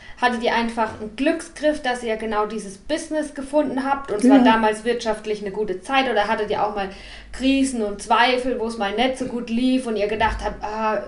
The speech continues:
Speaker 1: suchen wir uns doch wieder einen anderen Job“, oder?
Speaker 2: Nee, nee, nee, nee, also wir haben,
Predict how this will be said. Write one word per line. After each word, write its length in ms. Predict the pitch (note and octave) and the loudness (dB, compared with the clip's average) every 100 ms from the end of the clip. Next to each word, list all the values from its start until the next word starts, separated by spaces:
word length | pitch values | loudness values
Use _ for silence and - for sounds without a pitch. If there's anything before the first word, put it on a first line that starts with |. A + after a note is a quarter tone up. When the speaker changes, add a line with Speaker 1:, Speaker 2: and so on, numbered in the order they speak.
| - | -10
Speaker 1:
suchen 260 | A#3+ A3+ | -10 -6
wir 100 | A3 | -4
uns 140 | F#3+ F#3+ | -4 -4
doch 220 | C#4+ C#4 | -4 -4
wieder 200 | B3+ A3 | -2 0
einen 100 | A3 | 0
anderen 400 | A3+ B3 A#3+ A3 | -2 -4 -6 -10
Job“, 400 | - A#3+ B3+ B3+ | -4 0 0 2
oder? 360 | G#3+ G3+ G3+ G3 - | 2 4 4 2 8
Speaker 2:
Nee, 120 | C#4+ | 12
nee, 280 | C4 G#3 F#3 | 12 10 6
nee, 180 | G#3+ A3+ | 6 8
nee, 180 | A3 G3 | 6 6
also 280 | F#3 G3 | 4 4
wir 160 | G3+ A3 | 6 6
haben, 260 | G#3+ G#3+ | 6 4